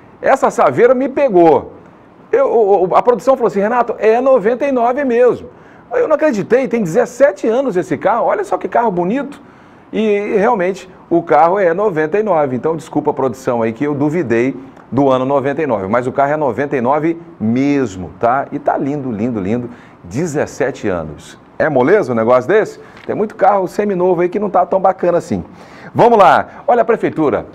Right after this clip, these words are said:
ela tá fazendo um alerta a todos os nossos amigos. Você de casa que tá aí acompanhando o programa, que muitas vezes a gente tem um sonho de ter nossa casa própria, né? Ter o nosso terreno. A gente sai comprando, olha, muito cuidado. Preste atenção nessa matéria.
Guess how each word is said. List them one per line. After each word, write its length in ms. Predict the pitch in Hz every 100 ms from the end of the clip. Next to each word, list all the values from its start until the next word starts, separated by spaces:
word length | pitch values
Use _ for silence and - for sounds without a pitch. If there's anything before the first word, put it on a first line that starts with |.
| -
ela 200 | - 139
tá 120 | 143 165
fazendo 380 | 160 127 135
um 60 | 113
alerta 400 | 92 101 107 -
a 200 | - 120
todos 640 | - 175 165 143 101 - -
os 180 | 113 90
nossos 380 | 117 117 101
amigos. 280 | 90 85 98
Você 220 | 202 254
de 100 | 294
casa 300 | - 185 135
que 60 | -
tá 80 | 135
aí 80 | 127
acompanhando 440 | - 110 104 104
o 40 |
programa, 320 | - 107 160 - -
que 80 | -
muitas 220 | 214 175
vezes 120 | 139 165
a 40 |
gente 120 | 160
tem 120 | -
um 80 | 156
sonho 340 | - - 139 104
de 80 |
ter 140 | 92 123
nossa 220 | 113 101
casa 240 | 101 104 92
própria, 580 | 95 107 101 95 87 - - -
né? 240 | 101 113 110 - -
Ter 80 |
o 100 | 143
nosso 300 | 113 123 127
terreno. 380 | 110 101 107 120 - -
A 80 | 113
gente 140 | 120
sai 160 | - 165
comprando, 760 | 160 139 147 135 165 160 151 151 -
olha, 240 | 117 104
muito 600 | 90 104 127 147 165 160
cuidado. 520 | - 110 110 117 117 117 - - -
Preste 240 | - - -
atenção 260 | 226 -
nessa 200 | 185 165
matéria. 400 | 139 110 98 78